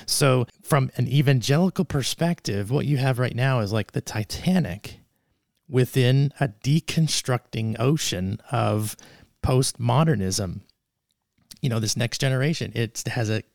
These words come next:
complete mistrust for power. It doesn't move into institutions for answers and safety. It actually mistrusts <laughs> institutions. And so the very,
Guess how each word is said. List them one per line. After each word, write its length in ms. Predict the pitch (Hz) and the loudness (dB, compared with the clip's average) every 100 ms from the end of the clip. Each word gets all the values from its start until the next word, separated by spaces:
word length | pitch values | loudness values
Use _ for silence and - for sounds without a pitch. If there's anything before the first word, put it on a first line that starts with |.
| _ - | _ -6
complete 580 | 123 - - 139 165 | -6 -4 -4 -2 0
mistrust 580 | - 135 - - 139 - | 0 0 0 -2 -2 -2
for 140 | - 113 | -6 -4
power. 360 | 139 139 95 - - - | -2 -2 -4 -10 -16 -4
It 200 | 143 - | -2 0
doesn't 320 | 170 165 131 | 0 0 2
move 280 | 139 143 - | 2 2 -2
into 600 | - 165 208 208 - 185 | -2 2 4 4 0 0
institutions 1300 | 135 143 - 117 - 117 101 - 95 92 107 117 - - | 0 0 0 -2 -2 -2 -2 -2 -2 0 0 -2 -6 -10
for 420 | - - 117 110 - _ _ | -8 -2 0 0 -4 _ _
answers 600 | 117 113 110 110 101 107 | -2 0 0 0 0 0
and 240 | 117 98 95 | -2 -4 -2
safety. 720 | - 110 127 - 110 101 101 _ - | 0 0 0 -2 -6 -6 -6 _ -2
It 100 | 147 | 2
actually 600 | 170 - 143 139 131 - - | 2 0 -2 -2 -2 -8 -4
mistrusts 1200 | 127 147 165 - - - 175 185 - - - - | 2 4 4 2 -2 0 2 2 -2 -2 -2 0
<laughs> 80 | 214 | 0
institutions. 800 | 175 - - - 175 - 117 - - - - - | 0 0 -2 0 -2 -2 -4 -6 -14 -10 -10 -4
And 180 | 139 151 | 0 0
so 240 | - 180 | 2 0
the 160 | 135 147 | 2 0
very, 640 | 127 160 175 202 175 131 | 2 2 4 2 0 -2